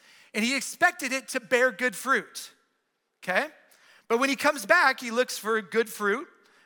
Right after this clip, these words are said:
but he only sees bad fruit. Now let's keep going.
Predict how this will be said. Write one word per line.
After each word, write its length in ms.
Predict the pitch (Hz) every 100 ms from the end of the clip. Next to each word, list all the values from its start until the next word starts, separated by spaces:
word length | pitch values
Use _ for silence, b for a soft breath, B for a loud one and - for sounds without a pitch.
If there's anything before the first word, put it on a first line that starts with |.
| -
but 140 | 226
he 120 | 233 -
only 520 | 247 294 285 226 233
sees 340 | 226 - 214 175
bad 260 | 254 269
fruit. 300 | - 170 131 _ _
Now 100 | 151
let's 160 | 147 147
keep 180 | - 165
going. 300 | 185 156